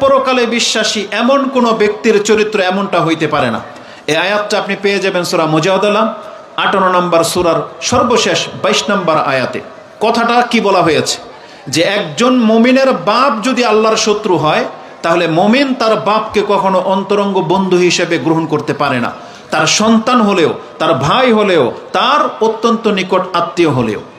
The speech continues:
এখানে বন্ধুর কথাটা কেন আসলো? কারণ মানুষ সাধারণত তার বন্ধুর চরিত্র গ্রহণ করে। মানুষ সাধারণত তার বন্ধু পাপী হলেও তাকে সেভ করার চেষ্টা করে।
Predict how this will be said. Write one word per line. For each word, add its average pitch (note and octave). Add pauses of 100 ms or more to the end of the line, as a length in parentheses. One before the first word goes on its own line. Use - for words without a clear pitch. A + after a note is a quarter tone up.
(320)
এখানে G3+
বন্ধুর A3+
কথাটা A3+
কেন G#3+
আসলো? A3+ (840)
কারণ D3+
মানুষ F3+
সাধারণত D#3+ (460)
তার D3
বন্ধুর G3
চরিত্র G#3
গ্রহণ C#3+
করে। A2+ (500)
মানুষ G3+
সাধারণত F#3+ (340)
তার D#3+
বন্ধু G3
পাপী B3+
হলেও G3
তাকে F3
সেভ G3 (100)
করার E3+
চেষ্টা D3+
করে। A2